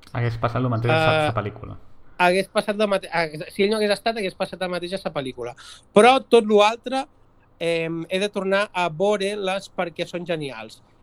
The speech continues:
Speaker 2: Inclús veure sa quatre, que és la pitjor de totes.» Aviam, el rotllo aquest, que a més va sortir, diria, Big Bang... Tot això es va, va sortir per lo del Big Bang Theory, no?
Speaker 1: Però
Speaker 2: Que
Speaker 1: estava
Speaker 2: en un
Speaker 1: abans,
Speaker 2: capítol
Speaker 1: eh? A Big Bang Theory
Speaker 2: estava
Speaker 1: van fer,
Speaker 2: d'abans.
Speaker 1: van fer-ho servir, però jo recordo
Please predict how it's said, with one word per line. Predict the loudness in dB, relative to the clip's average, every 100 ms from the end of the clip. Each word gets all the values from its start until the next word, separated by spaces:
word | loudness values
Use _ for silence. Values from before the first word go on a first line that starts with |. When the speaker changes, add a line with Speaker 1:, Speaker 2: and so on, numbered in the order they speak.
| -2
Speaker 2:
Inclús | -2 2 2 2
veure | 4 4 4 -2
sa | -6
quatre, | -2 0 0 0 -6
que | -4
és | -6
la | -6
pitjor | -6 -6 -4
de |
totes.» | -6 -12 -14 -16 -14 -14 -14 0
Aviam, | 2 2 2 -2 -4 -16 _ -20 _ _ -20 _ -8 -4
el | -2
rotllo | 0 0 0
aquest, | 0 0 -2 -12 -8
que | -4
a | -4
més | -2 -4 -4
va | -6
sortir, | -4 -6 -6 -6 -4 -4
diria, | -6 -2 2 4 4 2
Big | -2 -4
Bang... | -2 -2 -4
Tot | -6
això | -6 -8
es | -2
va, | 0 0 -4 -6
va | -4
sortir | -4 -6 -6 -4
per | -4
lo | -2 -2
del | -2 -2 -6
Big | -8 -2
Bang | -2 -2
Theory, | -6 -6 -8 -12 -12
no? | -12 -14 -12 -6
Speaker 1:
Però | -2
Speaker 2:
Que |
Speaker 1:
estava | 0 2
Speaker 2:
en | 2
un |
Speaker 1:
abans, | 4 2
Speaker 2:
capítol | 2 0 0 0 0
Speaker 1:
eh? | -6 -16
A | -10
Big | -4
Bang | -4 -4
Theory | -4 -4 -4
Speaker 2:
estava | 0 4 4
Speaker 1:
van | 2
fer, | -2
Speaker 2:
d'abans. | -6 -8
Speaker 1:
van | -4
fer-ho | -2 -2
servir, | -2 -4 -6 -6
però | -8
jo | -4
recordo | -4 -2 -2 -2 -4 -6